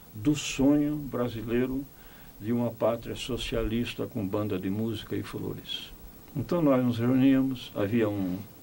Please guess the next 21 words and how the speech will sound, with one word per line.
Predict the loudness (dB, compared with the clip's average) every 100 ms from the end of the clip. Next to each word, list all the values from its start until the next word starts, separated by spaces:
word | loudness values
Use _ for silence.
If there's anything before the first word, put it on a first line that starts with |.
| -20 -10 -8
oficial | -6 -4 0 0
do | 0
exército | -2 0 0 0 -8 -4
que | 0
era | 0 -2 -8 -16 -18 -16 -12 -6
adepto | -2 0 0 -4 -16 -18 -20 -20 -20 -20 -18 -18 -18 -20 -20 -16 -12
da | -12 -12 -14 -16 -8
conquista | -4 -4 0 0 0 -4
do | -4
socialismo, | -4 -4 -6 -4 2 2 2 -4
né, | -4 -6 -4
pela | -4 -4
força | -2 -2 -2 -6
da | -8 -8
ideia, | -2 0 0 -2
não | -2 -4
com | -4 -4
a | 0
arma, | 0 0 -4 -10 -10 -10 -12 -12 -14 -10 -2
Tenente | 2 2 0
Ferreira. | -2 0 2 2 2 0